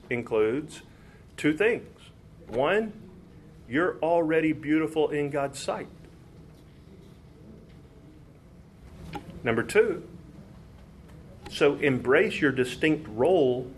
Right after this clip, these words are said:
in his plan, his purposes. So this assumes you treasure Christ supremely, last week's passage, the week before that passage, at the end of chapter one.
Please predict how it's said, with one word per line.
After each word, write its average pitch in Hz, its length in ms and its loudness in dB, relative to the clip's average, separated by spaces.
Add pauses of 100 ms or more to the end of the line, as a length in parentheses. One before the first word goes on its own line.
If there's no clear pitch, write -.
(140)
in 131 140 4
his 117 200 -2
plan, 160 480 -2 (2250)
his 127 220 2
purposes. - 800 -4 (2000)
So 120 100 4
this 151 220 2
assumes 147 560 2
you 123 80 0
treasure 135 400 0
Christ 135 480 2 (120)
supremely, 139 760 0
last 110 280 2
week's 113 200 0
passage, 113 560 2 (340)
the 104 80 2
week 107 220 0
before 110 260 4
that 110 180 4
passage, 107 420 2 (600)
at 101 120 0
the 110 80 8
end 104 100 4
of 98 60 -4
chapter 104 300 2
one. 143 440 2